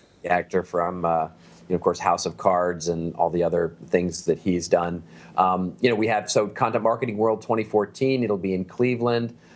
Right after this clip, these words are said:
um, September eighth through the eleventh, and we do that every year, of course.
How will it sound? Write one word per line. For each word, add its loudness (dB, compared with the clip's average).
um, 0
September 0
eighth -4
through 0
the -2
eleventh, -2
and -2
we 0
do -2
that 2
every 0
year, 0
of -6
course. 0